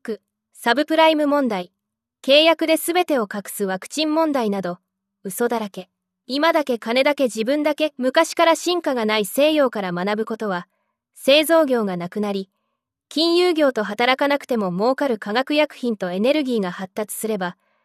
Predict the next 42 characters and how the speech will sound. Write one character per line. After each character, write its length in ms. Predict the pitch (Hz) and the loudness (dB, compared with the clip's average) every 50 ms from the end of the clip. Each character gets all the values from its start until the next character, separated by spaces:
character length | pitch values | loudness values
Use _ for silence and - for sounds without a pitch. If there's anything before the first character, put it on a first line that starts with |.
| _ _ _ _ _ - | _ _ _ _ _ -2
狂 200 | - 294 339 349 | 0 0 2 0
っ 20 | |
た 180 | - _ 302 262 | 0 _ -2 -2
成 240 | - - 247 247 247 | 0 2 2 2 2
長 200 | - 269 269 262 | 2 0 0 0
し 100 | - - | -2 -4
か 180 | - 196 185 | -6 -4 -4
起 60 | 180 | -4
こ 140 | 185 - 269 | 0 0 0
り 120 | 285 294 302 | 2 2 2
得 60 | 311 | 2
な 100 | 302 285 | 2 0
い 80 | 254 226 | -2 -4
と 100 | - 190 | -6 -6
い 120 | 180 175 | -6 -6
う 60 | 175 | -8
こ 140 | 175 - 175 | -8 -10 -14
と。 160 | - 180 180 - _ _ _ _ _ _ _ _ _ | -14 -14 -18 -18 _ _ _ _ _ _ _ _ _
朝 280 | - - 294 320 320 320 | 0 2 4 4 6 6
令 180 | 311 294 285 | 6 4 4
暮 140 | 226 247 240 | 4 2 -2
改 200 | - 262 269 269 | 0 0 0 0
な 120 | 269 269 | -2 -2
が 100 | 254 226 | -2 -4
ら、 180 | 208 190 190 - _ _ _ _ _ _ _ _ _ | -4 -4 -6 -8 _ _ _ _ _ _ _ _ _
主 180 | - - 254 | -6 -4 0
題 220 | 247 311 320 339 330 | 4 4 4 4 4
の 100 | 339 330 | 2 0
三 240 | - - 359 359 339 | 2 2 0 0 0
種 160 | - - 277 | -2 -2 -4
の 120 | 233 202 | -4 -4
神 320 | 185 202 233 247 226 214 190 | -2 -2 -2 -2 -2 -4 -6
器 20 | |
と 100 | - 190 | -6 -8
は、 220 | 175 170 175 - _ _ _ _ _ _ _ _ _ _ | -8 -8 -8 -10 _ _ _ _ _ _ _ _ _ _
感 240 | - 302 349 359 320 | 0 2 2 2 2
性 240 | - 294 269 240 208 | 0 -2 0 0 -2
の 120 | 185 175 | -4 -4
デ 140 | - 185 190 | -4 -6 -6
ジ 140 | 202 226 - | -6 -6 -8
タ 100 | 233 220 | -6 -6
ル 160 | 214 202 | -6 -8